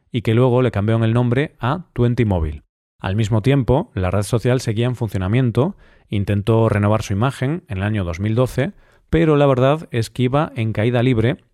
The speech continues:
y no lograron detener esta caída. Yo recuerdo que en el año dos mil doce o dos mil trece aún tenía perfil en Twenty, pero prácticamente nunca entraba en la red social,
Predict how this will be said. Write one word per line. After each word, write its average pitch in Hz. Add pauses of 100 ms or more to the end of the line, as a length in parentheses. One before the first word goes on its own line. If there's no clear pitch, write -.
y 110
no 120
lograron 127
detener 113
esta 110
caída. 82 (460)
Yo 110
recuerdo 127
que -
en 98
el 104
año 113
dos 87
mil 110
doce 127 (100)
o 92
dos 87
mil 120
trece 123 (160)
aún 160
tenía 165
perfil 139
en 110
Twenty, 120 (360)
pero 110
prácticamente 139
nunca 135
entraba 123
en 117
la 104
red 117
social, 107